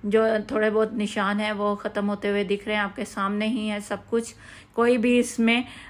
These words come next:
फ़िल्टर वगैरह यूज़ नहीं हो रखा। आप इस तरह लगा लें अपनी स्किन पे और सुबह किसी भी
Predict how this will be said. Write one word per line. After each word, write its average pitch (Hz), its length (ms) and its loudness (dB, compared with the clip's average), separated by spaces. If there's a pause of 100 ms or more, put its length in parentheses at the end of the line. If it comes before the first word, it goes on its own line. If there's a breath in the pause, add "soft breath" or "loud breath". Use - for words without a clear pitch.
(120)
फ़िल्टर 226 360 4
वगैरह 214 280 4
यूज़ 202 340 4
नहीं 208 180 2
हो 208 140 2
रखा। 202 360 -2 (420 loud breath)
आप 214 220 2
इस 240 180 -2
तरह 226 240 2
लगा 202 340 2
लें 233 140 0
अपनी 220 260 -2
स्किन - 440 -4
पे 220 100 0
और 214 140 4
सुबह 202 440 2 (360 loud breath)
किसी 240 340 2
भी 233 400 0